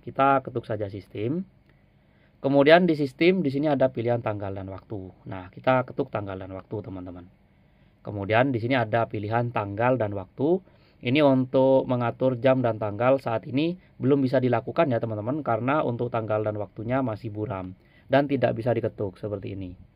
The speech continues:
Agar kita bisa mengubah jam dan tanggal ini, kita matikan pilihan atur waktu otomatis, teman-teman. Tinggal matikan seperti ini, maka jam dan tanggal atau waktu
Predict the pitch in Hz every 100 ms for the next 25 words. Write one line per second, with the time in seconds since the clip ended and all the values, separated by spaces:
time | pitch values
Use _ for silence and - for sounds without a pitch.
0 | _ _ _ _ _ _ - 135 190 190
1 | 185 196 175 156 143 156 156 156 139 135
2 | 123 131 127 110 131 123 110 107 110 104
3 | 104 180 117 123 147 _ _ - 143 180
4 | 156 - 135 - 170 175 131 123 139 131
5 | 113 117 107 - 117 104 104 98 113 -
6 | 101 95 92 90 _ _ - 101 95 95
7 | 92 - - 98 104 95 117 107 147 190
8 | - _ _ - 117 - 156 139 170 170
9 | 135 131 120 107 120 123 147 135 -